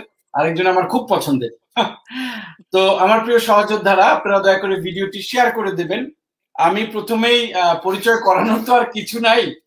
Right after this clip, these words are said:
তারাই আমাদেরকে পরিচয় করায়, তারপরেও আমি, আহ, formally একটা পরিচয় করিয়ে দিচ্ছি। আমাদের সাথে আছেন হেলেনা জাহাঙ্গীর, জয়যাত্রা টেলিভিশনের প্রতিষ্ঠাতা chairman, আহ, একই সাথে বাংলাদেশ আওয়ামী লীগ মহিলা বিষয়ক, আহ,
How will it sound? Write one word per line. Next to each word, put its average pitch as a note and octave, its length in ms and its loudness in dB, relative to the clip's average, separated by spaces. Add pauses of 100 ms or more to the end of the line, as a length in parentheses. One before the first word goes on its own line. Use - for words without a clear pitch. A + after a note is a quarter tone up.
(260)
তারাই G3 300 4
আমাদেরকে G3 420 -2
পরিচয় F3+ 320 -8
করায়, G#3+ 200 0
তারপরেও A#3 440 2
আমি, F3+ 440 2 (240)
আহ, D3+ 240 0
formally G3+ 500 0
একটা F#3+ 240 0
পরিচয় F3+ 360 -6
করিয়ে F#3+ 280 -4
দিচ্ছি। E3+ 440 -8 (440)
আমাদের E3+ 340 0
সাথে A3+ 260 0
আছেন A3+ 260 -2
হেলেনা G#3 320 -2
জাহাঙ্গীর, F#3+ 440 0
জয়যাত্রা F#3 480 0
টেলিভিশনের F3+ 600 -6
প্রতিষ্ঠাতা - 600 -8
chairman, E3+ 520 0 (500)
আহ, D#3 200 4
একই F3+ 200 0
সাথে G3+ 240 -2
বাংলাদেশ F3 520 2
আওয়ামী F#3 320 6
লীগ G#3 280 -6
মহিলা F#3 260 2
বিষয়ক, F#3 520 -4
আহ, E3 340 4